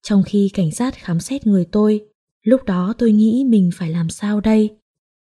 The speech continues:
Thế là tôi nhìn thấy kim chỉ trên bệ cửa sổ trong phòng chúng tôi, tôi liền lấy xuống và khâu cuốn sách vào trong quần áo.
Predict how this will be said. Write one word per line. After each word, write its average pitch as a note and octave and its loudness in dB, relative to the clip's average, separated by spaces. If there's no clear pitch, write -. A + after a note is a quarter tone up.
Thế E3+ 0
là G#3 2
tôi G#3 2
nhìn F#3+ 4
thấy E3+ -2
kim G#3 2
chỉ F#3+ 0
trên F#3+ 0
bệ G3 0
cửa F#3 2
sổ E3 0
trong F#3+ -2
phòng F3 0
chúng E3 -4
tôi, G#3+ 2
tôi B3+ 6
liền G#3 6
lấy F3 2
xuống G3 2
và G#3 -4
khâu G3+ -2
cuốn F3+ 0
sách C4+ -6
vào E3+ -4
trong F#3 0
quần E3+ 2
áo. E3+ 2